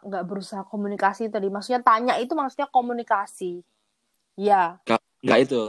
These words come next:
Speaker 2: nggak berusaha
Speaker 1: Iya,
Speaker 2: saling
Speaker 1: mengkonfirmasi itu
Speaker 2: me-,
Speaker 1: tadi.
Speaker 2: mengonfirmasi
Speaker 1: Sebenarnya bu-,
Speaker 2: lah.
Speaker 1: budaya-budaya
Speaker 2: Iya
Speaker 1: kayak
Speaker 2: kan?
Speaker 1: gitu udah aku jarang temuin sih kalau di circle aku. Tapi ya semoga aja kalau di circlemu atau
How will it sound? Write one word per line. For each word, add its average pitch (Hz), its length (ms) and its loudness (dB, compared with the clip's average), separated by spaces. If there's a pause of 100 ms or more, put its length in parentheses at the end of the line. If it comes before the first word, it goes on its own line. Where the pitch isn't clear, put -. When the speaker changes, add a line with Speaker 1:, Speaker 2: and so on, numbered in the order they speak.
Speaker 2:
nggak 113 160 -4
berusaha 110 560 -6
Speaker 1:
Iya, 240 400 2
Speaker 2:
saling - 240 -4
Speaker 1:
mengkonfirmasi 208 640 -8
itu 202 100 -14
Speaker 2:
me-, 196 60 -8
Speaker 1:
tadi. 190 220 -2
Speaker 2:
mengonfirmasi 156 340 -4
Speaker 1:
Sebenarnya 247 300 -2
bu-, 220 100 -2
Speaker 2:
lah. 185 160 -6
Speaker 1:
budaya-budaya 185 640 -4
Speaker 2:
Iya 185 120 -4
Speaker 1:
kayak - 120 -6
Speaker 2:
kan? 202 140 -6
Speaker 1:
gitu 202 140 -8 (120)
udah 190 220 -2 (160)
aku - 260 -8
jarang 185 360 -4
temuin 196 360 -10
sih 220 160 -8
kalau 185 280 0
di 180 160 -6
circle 180 440 0
aku. 170 160 -2
Tapi 185 280 0 (140)
ya 175 240 -4
semoga 170 400 -6
aja 170 180 0
kalau 180 280 2
di 180 400 -18
circlemu 180 560 -6
atau 180 320 2